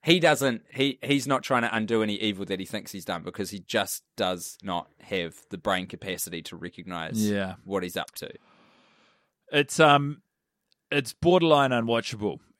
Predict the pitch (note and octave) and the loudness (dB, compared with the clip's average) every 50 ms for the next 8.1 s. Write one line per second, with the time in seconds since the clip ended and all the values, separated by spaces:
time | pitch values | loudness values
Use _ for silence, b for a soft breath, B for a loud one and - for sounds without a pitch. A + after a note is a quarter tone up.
0 | _ - A#2+ A#2+ B2 B2 A#2+ A#2+ A2+ A2+ C3+ - - A#2+ C3 C#3+ D#3 A2+ - - | _ -2 0 2 2 2 2 0 -2 -4 -6 -4 2 4 4 4 4 0 -2 0
1 | - C3+ C3 C3 C3 A#2 G2+ - - - - C3+ C3 B2+ B2 B2 A#2+ A#2+ A#2 A#2+ | 4 4 6 6 4 2 -2 -12 -10 -6 0 2 4 4 6 4 4 2 2 0
2 | B2+ - - _ - - - - - F#3 F#3 - - E3+ E3 D#3 C#3 - - - | -2 -4 -6 _ -14 -10 -6 2 2 2 2 2 2 4 4 4 4 2 2 4
3 | D3+ C#3+ C#3+ C#3 B2 G#2 E2 F2 G2+ - - - A#2+ A#2 A2 C3+ C#3 C#3+ C#3+ - | 6 6 8 6 4 0 -2 -6 -14 -18 -6 -4 -4 -2 2 4 4 4 4 4
4 | - D3 C#3 C3 A#2+ - C#3+ D3+ E3+ G3 A3 F#3 F3 G#3 C4 C#4 - - - C4+ | 2 2 2 2 2 4 4 4 4 4 2 4 4 4 4 2 0 0 -4 -2
5 | G#3+ A3 A3 G#3+ G#3 G#3+ G3+ G3 F3+ - - G3 G#3 A3 - - - - G3 F#3 | 2 4 6 8 8 8 6 4 0 2 4 4 4 4 0 -6 -2 0 2 4
6 | G#3+ A3+ F#3 C#3 C#3 D#3+ F3 G3 G#3 G3+ F#3 D#3+ F3 G3+ F#3 D3 - E3+ F3+ F#3 | 4 2 2 4 6 6 6 8 6 6 6 8 8 6 6 4 2 4 6 6
7 | F3 D3+ A2+ F#2 - - - C3+ C3+ C#3 - - C#3 C3+ C3 C3 B2+ B2+ B2+ B2+ | 6 4 2 0 -6 -2 4 6 6 6 6 4 2 2 2 2 0 -4 -6 -8
8 | B2+ - | -8 -12